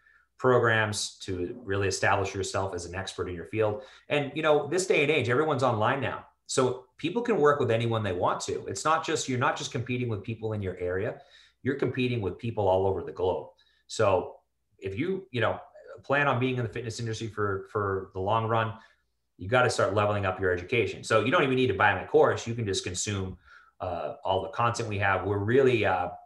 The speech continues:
we're really making steps to level up the, our YouTube channel, which, um, you know, we haven't really done much with at this point, but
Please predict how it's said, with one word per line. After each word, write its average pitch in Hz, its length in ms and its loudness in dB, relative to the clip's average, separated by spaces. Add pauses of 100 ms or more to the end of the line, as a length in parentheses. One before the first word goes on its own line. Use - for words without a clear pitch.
(140)
we're 101 160 -2
really 131 180 4
making 117 280 -2
steps 107 320 0
to 90 260 -4 (440)
level 107 320 4
up 107 200 2
the, 87 360 -4
our 90 120 -2
YouTube 101 420 -4
channel, 104 380 0
which, 90 240 -4
um, 85 300 -8 (180)
you 98 80 -12
know, 87 100 -8
we 90 80 -6
haven't 107 220 0
really 101 200 -2
done 95 220 -4
much 95 240 -4
with 92 120 -6
at 87 40 -10
this 90 120 -10
point, 98 360 -6
but - 220 -4